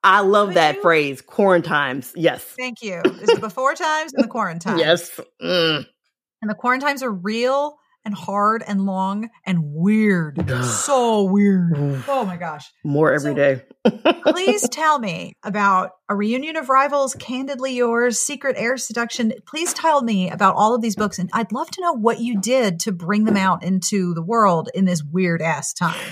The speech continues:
Speaker 1: Oh my God, it's so weird. So weird. So
Speaker 2: It is so
Speaker 1: actually,
Speaker 2: weird.
Speaker 1: <laughs> actually, the last, the, this is crazy. So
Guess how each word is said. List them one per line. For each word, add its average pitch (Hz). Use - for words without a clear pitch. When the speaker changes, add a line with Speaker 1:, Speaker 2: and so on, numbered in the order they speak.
Speaker 1:
Oh 196
my 190
God, 160
it's 147
so -
weird. 180
So 202
weird. -
So 226
Speaker 2:
It -
is 220
so -
Speaker 1:
actually, 233
Speaker 2:
weird. 262
Speaker 1:
<laughs> -
actually, 330
the 175
last, 226
the, 226
this 202
is 233
crazy. 165
So 180